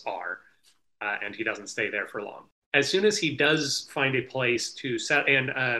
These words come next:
Breckenridge is associated with Kentucky. Like, he does, he, almost the entirety of his elected political experience in Kentucky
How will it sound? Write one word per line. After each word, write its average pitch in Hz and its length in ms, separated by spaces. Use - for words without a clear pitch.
Breckenridge 156 480
is 123 140
associated 139 460
with 120 120
Kentucky. - 520
Like, 113 220
he 127 120
does, 135 440
he, 131 220
almost 131 360
the 131 80
entirety 131 440
of 117 80
his 113 120
elected 110 500
political 110 320
experience 113 480
in 113 200
Kentucky 127 500